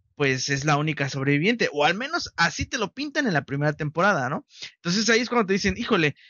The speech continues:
es, este, un monstruo, es un héroe", eh, ¿qué podría hacer, no? Y, y bueno, obviamente el lazo afectivo que desarrolla con Hopper,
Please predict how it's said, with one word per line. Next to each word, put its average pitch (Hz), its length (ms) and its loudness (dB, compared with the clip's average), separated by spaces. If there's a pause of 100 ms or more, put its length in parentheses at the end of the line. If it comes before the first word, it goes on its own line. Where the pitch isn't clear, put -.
(120)
es, 202 340 0
este, 180 380 2
un 202 100 4
monstruo, 254 720 2 (160)
es 165 380 0
un 175 600 2
héroe", 269 500 2 (420)
eh, 131 640 4
¿qué 214 100 -2
podría 247 440 4
hacer, 190 400 2
no? 143 280 -6
Y, 160 160 -4 (120)
y 165 60 2
bueno, 208 280 0
obviamente 170 540 2
el 147 100 2
lazo 170 240 0
afectivo 190 500 -2
que 180 100 0
desarrolla 160 460 2
con 180 240 -6
Hopper, 180 360 0